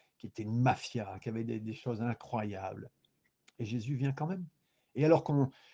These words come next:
euh, Jésus commence à faire le travail de Dieu, et là ça expose tout le monde, ça met la lumière sur tout le monde, ça, ça expose le péché, la saleté de tout le monde. Et tout le monde se sent sale, mais ce sauveur est en train de les appeler à lui.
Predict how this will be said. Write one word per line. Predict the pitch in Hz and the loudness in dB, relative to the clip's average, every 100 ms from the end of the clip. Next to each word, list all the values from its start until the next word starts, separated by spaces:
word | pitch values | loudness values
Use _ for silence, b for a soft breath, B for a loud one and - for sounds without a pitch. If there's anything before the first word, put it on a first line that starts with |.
| B 127 | B -2
euh, | 120 113 | 2 2
Jésus | 117 117 123 135 95 92 | 4 4 6 6 4 -2
commence | - 127 120 - | 0 2 2 2
à | 110 | 0
faire | 131 104 | 2 2
le | 98 | 0
travail | - - 120 110 113 | -4 -2 -2 0 -2
de | 117 135 | 2 2
Dieu, | 143 170 | 4 4
et | 107 | 4
là | 120 | 2
ça | - | 0
expose | 101 - 110 - | -6 -4 -8 -2
tout | 170 | 2
le | 185 | 4
monde, | 202 117 92 | 4 2 -2
ça | - | -10
met | 98 | -10
la | 90 | -8
lumière | 98 110 117 - | -4 -2 -2 -4
sur | - | -6
tout | - | 0
le | 196 | 4
monde, | 208 123 | 4 2
ça, | - - - B B | -2 -10 -12 B B
ça | - 92 | -8 -8
expose | - 120 98 | -6 -4 0
le | 110 | 0
péché, | - 185 - 185 | 2 0 2 0
la | 98 | 0
saleté | - - 104 123 | -4 -6 -2 -4
de | 113 | -2
tout | 180 | 2
le | |
monde. | 208 226 135 - _ _ _ _ _ - | 4 4 2 -4 _ _ _ _ _ -16
Et | |
tout | - | -6
le | 110 | -2
monde | 120 | -2
se | 110 - | -2 -4
sent | - 131 | 0 0
sale, | - 190 101 | 4 2 2
mais | 98 87 - _ _ _ _ _ _ _ _ _ | -4 -6 -8 _ _ _ _ _ _ _ _ _
ce | - - | -12 -8
sauveur | - 98 151 180 | -6 -2 0 0
est | 95 | -2
en | 101 | -8
train | - | -10
de | 92 | -10
les | 92 | -8
appeler | 92 - 110 | -10 -4 2
à | |
lui. | 180 214 131 | 6 6 6